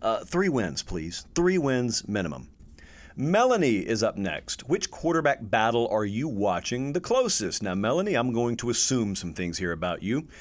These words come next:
You're checking in from Houston. Maybe the Port of Houston. Hope you guys saw that video from a listener in the Port of Houston the other night. Melanie, you're in Houston. You're very close to College Station. You either love Texas A and M or you hate Texas A and M, but either way, you got an opinion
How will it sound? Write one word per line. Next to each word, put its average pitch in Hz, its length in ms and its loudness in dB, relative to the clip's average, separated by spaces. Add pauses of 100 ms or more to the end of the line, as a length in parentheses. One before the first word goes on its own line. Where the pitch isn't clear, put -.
(200)
You're 113 100 -2
checking 139 300 0
in 143 100 0
from 147 160 -2
Houston. 135 480 -2 (640)
Maybe 220 200 2
the 262 80 0
Port 302 260 2
of - 100 -4
Houston. 90 520 -6
Hope 156 160 -2
you 151 40 -2
guys 147 180 2
saw 151 100 2
that 139 160 0
video 135 320 0
from 123 200 0
a 110 60 4
listener 120 380 2
in 113 80 2
the 104 80 0
Port - 340 -2 (240)
of 110 140 0
Houston 101 400 -2
the 85 100 0
other 82 140 -2
night. 90 220 -4 (300)
Melanie, 226 380 2
you're 202 220 2
in 208 60 0
Houston. 104 500 -2 (320)
You're 127 160 0
very 156 240 2
close 139 280 0
to 127 60 -8
College 104 400 0
Station. 76 420 -4 (360)
You 202 180 0
either 165 220 2
love 156 360 4
Texas - 380 0
A 147 60 2
and 143 160 0
M 135 120 0
or 104 40 0
you 113 160 0
hate 107 260 -2
Texas - 380 -4
A 80 60 -4
and 73 140 -6
M, 76 220 -6
but 117 160 0
either 147 180 2
way, 127 120 4
you 110 160 0
got 120 180 2
an 107 80 0
opinion 92 560 -2